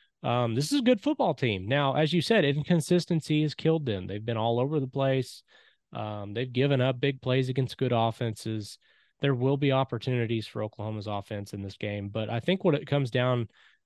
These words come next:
to me, uh, for Jesse is, is Oklahoma's played two teams this year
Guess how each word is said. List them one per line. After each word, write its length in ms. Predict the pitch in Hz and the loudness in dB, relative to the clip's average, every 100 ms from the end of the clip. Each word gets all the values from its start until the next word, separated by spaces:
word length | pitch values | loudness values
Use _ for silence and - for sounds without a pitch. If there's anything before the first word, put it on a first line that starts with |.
| _ | _
to 100 | - | -4
me, 420 | 127 123 127 120 156 | 0 2 0 -2 -6
uh, 360 | 120 104 95 98 - _ _ _ _ _ | -6 -6 -6 -10 -12 _ _ _ _ _
for 140 | 117 110 | -8 -2
Jesse 420 | 113 107 117 107 | -2 -2 -4 -4
is, 280 | 101 98 - | -6 -8 -6
is 400 | 117 104 98 - _ _ _ _ _ _ _ | -6 -6 -8 -18 _ _ _ _ _ _ _
Oklahoma's 440 | 151 226 214 240 - | 0 2 2 2 0
played 260 | 208 165 | 0 0
two 160 | - 214 | -2 -2
teams 520 | - 175 127 104 - | 0 2 2 -2 -4
this 200 | 123 107 | -2 -2
year 320 | 110 98 90 | -2 -4 -6